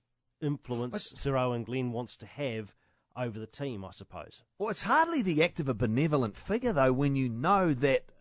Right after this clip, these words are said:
Speaker 2: so many athletes are going to lose out financially because of your one decision.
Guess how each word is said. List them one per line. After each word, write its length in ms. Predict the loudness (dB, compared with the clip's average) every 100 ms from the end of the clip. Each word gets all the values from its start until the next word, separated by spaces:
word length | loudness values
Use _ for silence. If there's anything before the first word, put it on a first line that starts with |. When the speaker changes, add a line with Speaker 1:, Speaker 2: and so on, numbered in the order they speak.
| -6
Speaker 2:
so 480 | -2 0 2 4 4
many 320 | 2 2 2
athletes 520 | 0 -2 -4 -4 -4 0
are 120 | 2
going 240 | 4 2 4
to 80 |
lose 280 | 4 2 2
out 160 | -2 -2
financially 580 | 0 2 0 0 0 0
because 300 | 0 -2 -2
of 120 | 4
your 180 | 4 4
one 200 | 2 0
decision. 460 | -2 -2 -4 -6